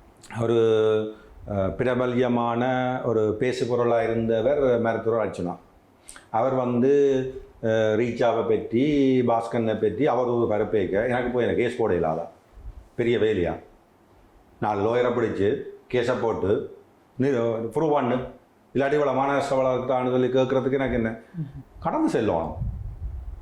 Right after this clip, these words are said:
விமர்சனங்கள் என்பது வெறும் சொற்களே, என்னை தாக்கக்கூடிய கற்கள் அல்ல. நான் அதை கண்டு அஞ்ச தேவையில்லை.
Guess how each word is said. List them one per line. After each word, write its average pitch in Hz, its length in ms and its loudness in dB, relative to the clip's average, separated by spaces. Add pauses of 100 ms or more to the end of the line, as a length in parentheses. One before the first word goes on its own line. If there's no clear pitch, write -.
(380)
விமர்சனங்கள் 165 720 0
என்பது 139 480 2
வெறும் 147 240 0
சொற்களே, 110 520 -2 (680)
என்னை 127 240 0
தாக்கக்கூடிய 131 560 0
கற்கள் 131 360 -2
அல்ல. 120 280 0 (580)
நான் 110 140 -2
அதை 131 140 -2
கண்டு 147 180 0
அஞ்ச 151 200 0
தேவையில்லை. 127 440 0